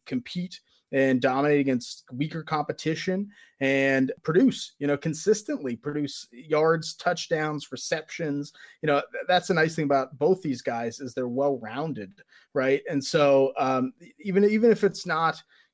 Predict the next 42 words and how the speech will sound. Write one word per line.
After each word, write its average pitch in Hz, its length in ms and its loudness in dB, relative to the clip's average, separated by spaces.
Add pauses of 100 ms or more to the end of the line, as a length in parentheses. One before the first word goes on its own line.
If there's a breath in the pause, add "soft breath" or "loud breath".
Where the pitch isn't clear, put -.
you 165 80 -6
know, 143 200 2 (200)
look, 160 220 -2
some-, 180 220 0
sometimes 175 800 -2
y-, 170 100 -14
you 147 200 -6
hope 165 420 -4
a 151 100 -6
guy 143 220 0
will 143 140 0
become 143 480 -6
a, 131 400 -6 (120)
a, 131 40 -4
a 120 40 -8
stud, 131 600 -2
but 127 180 2 (280 loud breath)
in 143 180 0
today's 165 260 0
N 165 100 2
F 151 120 0
L, 156 80 4
they 147 60 4
don't 135 120 0
have - 400 -6
to 147 120 -4
be 135 440 0
a 127 180 -6
workhorse 139 640 -4
running 156 260 -4
back. 110 280 -8 (300 soft breath)
If 139 200 2
Robinson 156 520 2
or 123 100 0
Evans 139 380 0
gets 143 260 -4
a 135 60 -4
role 139 300 0
catching 165 480 -6
passes, 139 640 -4
coming 170 340 -2
in 156 260 2